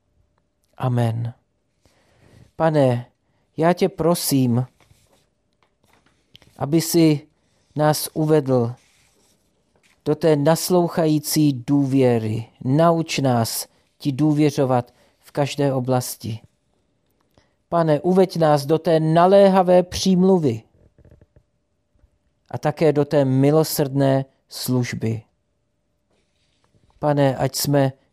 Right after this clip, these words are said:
tvými nástroji v této době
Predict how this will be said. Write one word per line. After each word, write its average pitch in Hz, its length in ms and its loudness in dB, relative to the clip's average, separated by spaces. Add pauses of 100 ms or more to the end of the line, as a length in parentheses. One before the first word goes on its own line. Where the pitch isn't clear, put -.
tvými 165 440 0
nástroji 139 720 0 (240)
v - 140 -20
této 175 380 0
době 131 500 0